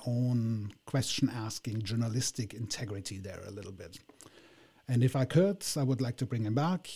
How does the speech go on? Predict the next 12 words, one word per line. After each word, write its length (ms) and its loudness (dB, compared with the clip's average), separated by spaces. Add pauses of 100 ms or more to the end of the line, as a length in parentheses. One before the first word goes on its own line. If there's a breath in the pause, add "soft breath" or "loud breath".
(120)
or 440 -2 (1120 soft breath)
perhaps 280 8
go 80 8
back 240 8
in 80 8
time, 460 12 (360 loud breath)
reset, 480 6 (180)
hit 200 0
record 400 6
one 120 10
more 140 8
time, 500 2